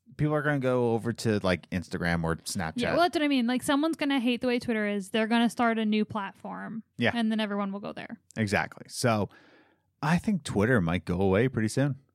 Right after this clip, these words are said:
Speaker 2: Yeah.
Speaker 1: I don't know.
Speaker 2: I mean, it's held its own for a long time.
Speaker 1: It has. I love Twitter. I love me some Twitter. Twitter's great.
Speaker 2: Twitter, I've gotten used to,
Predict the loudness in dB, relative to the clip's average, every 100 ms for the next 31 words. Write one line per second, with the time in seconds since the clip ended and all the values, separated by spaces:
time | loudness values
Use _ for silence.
0 | _ _ -8 -6 -6 -10 -4 0 2 2
1 | 0 -2 -2 -2 -2 0 2 2 0 0
2 | 2 2 0 -2 -2 -2 -4 -10 -10 -12
3 | -12 -16 -12 0 0 2 0 0 -8 -2
4 | 2 4 4 4 2 0 0 0 0 2
5 | 4 2 2 -2 -4 -4 -2 -4 -8 _
6 | _ -2 0 0 0 -2 -4 _ _ _
7 | _ _ -4 0 0 0 0 0 0 0
8 | 0 0 0 -4 -4 -2 -2